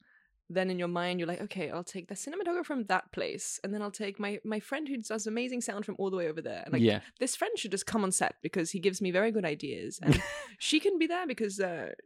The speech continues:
Speaker 1: she's so friendly and makes such good energy, and, like, she is, like, amazing behind the camera, so she has to come too."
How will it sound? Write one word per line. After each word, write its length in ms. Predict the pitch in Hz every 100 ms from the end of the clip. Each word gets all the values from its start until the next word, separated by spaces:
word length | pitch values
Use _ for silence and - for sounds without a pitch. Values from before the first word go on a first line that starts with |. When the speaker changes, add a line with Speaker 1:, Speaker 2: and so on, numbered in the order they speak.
| -
Speaker 1:
she's 220 | 202 220
so 100 | -
friendly 380 | 285 285 277 233
and 120 | 196
makes 180 | 196 196
such 200 | - 220
good 140 | - 220
energy, 440 | 220 220 180 165
and, 80 | 170
like, 120 | 170 - - -
she 380 | - 247 240
is, 140 | 214 185
like, 220 | 151 - -
amazing 500 | 170 202 214 196 175
behind 280 | 175 175
the 60 | 165
camera, 220 | 175 160
so 100 | 160
she 180 | 165 -
has 140 | 190 -
to 60 |
come 200 | 180 160
too." 240 | 165 -